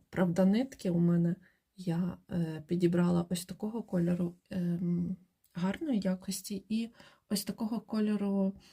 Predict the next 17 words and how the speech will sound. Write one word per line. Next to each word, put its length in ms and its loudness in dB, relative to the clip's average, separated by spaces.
трошки 340 0
гіршої 480 0
якості. 420 -4
Подивимося, 500 -4
як 240 -4
воно 180 -2
буде 180 -6
виглядати 1160 -6
на 420 -6
самих 460 -6
деталях. 800 -8
Буде 240 -6
кор-, 280 -8
будемо, 760 -4
м, 440 -8
поєднувати 800 -2
з 420 0